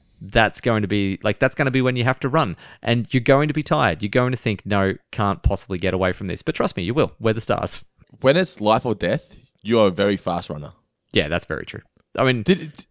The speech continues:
Speaker 2: uh, there's a guy from work who's ripped the door off of his car 'cause his kid was trapped in after an accident.
Speaker 1: Oh,
Speaker 2: Like,
Speaker 1: I
Speaker 2: you just,
Speaker 1: love
Speaker 2: you take,
Speaker 1: stories
Speaker 2: you,
Speaker 1: like that.
Speaker 2: you, you take on superhuman strength.
Speaker 1: Yeah.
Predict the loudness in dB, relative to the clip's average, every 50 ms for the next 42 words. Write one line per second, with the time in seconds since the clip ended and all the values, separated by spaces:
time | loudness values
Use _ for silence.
0 | _ _ -2 0 2 2 2 2 4 4 4 4 4 2 0 0 4 4 4 4
1 | 4 0 -4 -6 -4 -4 -6 -6 _ -16 _ _ -8 -8 -2 2 2 4 4 4
2 | 2 -2 -8 -8 -8 -8 -10 -8 -10 -8 -4 -2 -2 -2 -2 -4 -8 -10 -10 -10
3 | -10 -8 -6 -4 -4 -2 -2 -4 -6 -4 -6 -6 -4 -6 -8 -8 -8 -6 -6 -6
4 | -6 -6 -10 -14 -8 -4 -4 -4 -6 _ -4 0 0 2 2 0 0 0 0 2
5 | 4 4 4 4 4 6 6 6 6 6 4 4 2 2 0 0 -2 -6 -8 -8
6 | -8 -12 -12 _ -6 -4 2 4 4 6 6 4 2 2 -2 -2 0 0 0 -2
7 | -4 0 -2 -2 -2 -2 -8 -14 _ _ _ _ _ _ _ _ _ _ _ _
8 | _ _ _ _ 0 4 4 4 4 2 -2